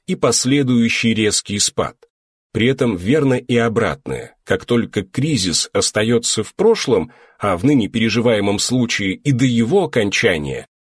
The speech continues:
фондовые рынки восстанавливаются, увеличивая объём национального богатства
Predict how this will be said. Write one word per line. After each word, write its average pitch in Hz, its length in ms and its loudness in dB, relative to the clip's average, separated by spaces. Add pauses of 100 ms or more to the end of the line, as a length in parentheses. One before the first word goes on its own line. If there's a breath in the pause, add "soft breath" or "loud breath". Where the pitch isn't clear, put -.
фондовые 117 640 2
рынки 156 440 0 (240 soft breath)
восстанавливаются, 120 1160 0
увеличивая 127 760 2
объём 117 460 0
национального 110 720 2
богатства 190 600 0